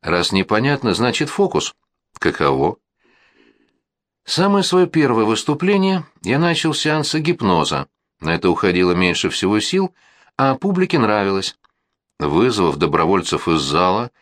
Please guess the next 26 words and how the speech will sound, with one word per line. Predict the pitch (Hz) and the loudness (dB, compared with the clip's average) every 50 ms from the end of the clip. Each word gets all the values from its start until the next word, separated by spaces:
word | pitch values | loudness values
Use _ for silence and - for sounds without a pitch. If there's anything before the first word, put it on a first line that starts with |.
| _ _ _ _ _ _ _ _ _ _ _ - | _ _ _ _ _ _ _ _ _ _ _ -8
я | - 78 120 160 180 | -4 0 0 0 2
внушал | 160 170 170 - - 165 160 160 156 | 2 0 0 0 0 0 0 0 0
им | 143 139 | 0 -2
изображать | 123 120 131 113 120 131 131 117 143 143 135 - | -2 -2 -2 0 0 0 0 0 0 -2 -2 -2
скрипача | - - 104 101 - 113 110 104 - - 151 151 | -2 -2 -2 0 0 0 -2 -2 -2 -2 -2 0
или | 120 92 | 0 -2
пианиста, | 87 - 98 95 104 120 147 165 147 - - 147 139 139 - _ _ _ _ _ _ - | -2 0 0 0 0 0 0 -2 -2 -2 -4 -4 -6 -6 -8 _ _ _ _ _ _ -10
читать | - - 110 - 180 175 156 - | -6 -6 -4 -2 -2 -2 -2 -2
стихи | - - 98 90 - - 170 180 | -4 -2 -2 -2 0 0 -2 -2
с | - - | 0 0
выражением | 175 147 147 143 131 135 143 135 135 135 127 131 - _ _ _ _ _ _ | 0 0 0 0 0 -2 -2 0 0 -2 -2 -4 -8 _ _ _ _ _ _
и | - 76 | -6 -4
прочие | - - 82 78 - - 80 71 | -2 0 0 0 2 0 0 0
фокусы. | - - 82 76 80 76 - - 80 76 - _ _ _ _ _ _ _ _ _ - | 0 0 0 0 0 -2 -2 -4 -6 -6 -8 _ _ _ _ _ _ _ _ _ -10
Народу | - 71 71 71 80 78 78 82 78 | -6 -2 0 2 2 2 2 2 2
в | 76 | 2
зале | 85 85 80 80 | 2 2 2 0
стало | - - - 80 82 87 82 | 0 0 0 2 2 2 2
интересно, | 80 - - 90 107 131 139 135 - 131 127 123 - _ _ _ _ _ _ _ _ _ _ _ - | 0 0 -2 0 0 0 -2 -2 -4 -4 -4 -6 -8 _ _ _ _ _ _ _ _ _ _ _ -4
и | 123 113 | -4 -2
тогда | - 135 135 139 147 170 | 0 0 0 0 0 0
я | 160 | 0
перешёл | - 135 123 - - - 156 151 139 | 0 0 0 0 0 0 -2 -2 -2
к | - - | -2 -4
чтению | - - 139 135 135 143 147 147 | -6 -2 -2 -2 0 0 0 0
мыслей. | 135 95 78 69 - - 73 71 65 | 0 0 -2 -2 -2 -2 -2 -4 -4